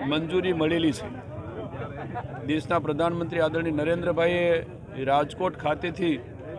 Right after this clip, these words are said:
એકસો પંદર ડેમ સૌની યોજનાથી ભરવા એ જાહેરાત કરી હતી. એ પૈકીનો આ ડેમ, જે ડેમમાં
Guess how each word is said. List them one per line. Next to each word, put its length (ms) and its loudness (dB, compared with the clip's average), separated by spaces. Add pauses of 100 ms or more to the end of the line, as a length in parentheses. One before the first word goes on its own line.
(500)
એકસો 380 0
પંદર 440 2
ડેમ 280 2 (520)
સૌની 520 0
યોજનાથી 480 0
ભરવા 380 6
એ 80 2
જાહેરાત 420 2
કરી 200 0
હતી. 220 -4 (120)
એ 140 4
પૈકીનો 500 0
આ 120 4
ડેમ, 280 2 (1000)
જે 140 0
ડેમમાં 680 2